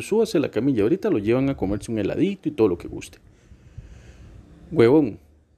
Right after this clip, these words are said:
y cuando usted se despierta, le cortaron los tubos de los huevos. Nadie le preguntó, mae, nadie le preguntó, hijo de puta. O sea, usted solo llegó, se subió, lo llevaron engañado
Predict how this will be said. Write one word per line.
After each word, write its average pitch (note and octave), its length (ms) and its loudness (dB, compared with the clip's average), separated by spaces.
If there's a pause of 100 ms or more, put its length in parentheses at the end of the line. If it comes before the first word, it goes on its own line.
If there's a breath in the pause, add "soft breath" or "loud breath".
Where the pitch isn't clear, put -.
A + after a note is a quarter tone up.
(380)
y B2+ 80 -6
cuando A2 260 -6
usted D3 220 0
se D#3+ 140 0
despierta, - 580 -2 (1500)
le A#2+ 160 2
cortaron B2 420 2
los B2 140 -4
tubos C3 260 0
de B2 120 0
los G#2+ 140 -4
huevos. G2+ 400 -10 (800)
Nadie F3 340 2
le A3+ 80 2
preguntó, C3+ 460 -2
mae, A#2 200 -2
nadie F3 640 2
le D#4 160 4
preguntó, A#3+ 460 0
hijo A#2 100 -2
de G#2 60 -2
puta. D#3 360 -4 (120)
O B2+ 80 -12
sea, C#3 260 -2 (640 loud breath)
usted D3+ 360 6
solo F3+ 200 6
llegó, F#3 300 4
se A2 160 -2
subió, D#3 480 4 (360)
lo C#3 120 0
llevaron A#2 400 2
engañado F3+ 560 0